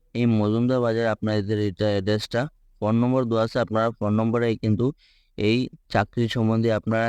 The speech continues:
কিন্তু এখানে আরও ডিটেলসে জানতে পারবা। তো ফোন নম্বর যেটা আপনারা দেখতে, এটা নাইন জিরো এইট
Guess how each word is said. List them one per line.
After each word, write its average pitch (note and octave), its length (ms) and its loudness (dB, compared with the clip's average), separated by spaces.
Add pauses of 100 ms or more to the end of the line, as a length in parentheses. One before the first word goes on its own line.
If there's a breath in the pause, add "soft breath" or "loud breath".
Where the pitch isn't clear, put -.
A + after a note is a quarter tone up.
(120)
কিন্তু G#2+ 180 -2 (100)
এখানে G#2+ 280 -2 (360)
আরও G#2 200 0
ডিটেলসে G#2 480 -2
জানতে G#2 240 -2
পারবা। G#2+ 240 0 (120)
তো - 120 -6
ফোন G#2+ 280 -2
নম্বর A#2+ 260 0
যেটা A#2 160 -2
আপনারা A2+ 220 -2
দেখতে, G#2+ 240 -4
এটা A2 180 0 (640)
নাইন G2+ 320 0 (120)
জিরো B2 260 0 (200)
এইট G#2+ 260 0